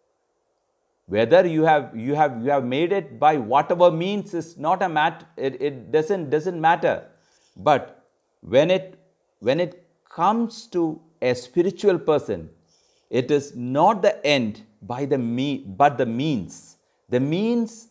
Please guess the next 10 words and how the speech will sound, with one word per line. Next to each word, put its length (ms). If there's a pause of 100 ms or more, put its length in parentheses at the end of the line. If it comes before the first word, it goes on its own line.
(160)
is 220
important. 680 (1040)
It 160
is 220
not 340
the 240 (120)
amount 500
that 180
you 140
make, 320